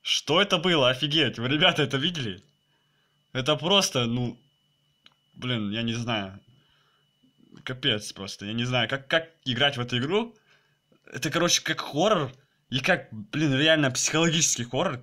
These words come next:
который ломает мозг. А, ужас просто.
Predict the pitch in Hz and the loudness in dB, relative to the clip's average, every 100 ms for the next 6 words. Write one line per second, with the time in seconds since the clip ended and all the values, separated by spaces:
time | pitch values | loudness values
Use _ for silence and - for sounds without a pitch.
0 | - 123 120 127 131 147 127 120 123 175 | -10 -6 -2 2 4 4 2 2 2 2
1 | - - _ _ _ _ _ _ _ _ | 0 -10 _ _ _ _ _ _ _ _
2 | _ 131 123 123 135 131 117 117 113 107 | _ 2 4 4 2 0 -2 -4 -4 -4
3 | 101 | -6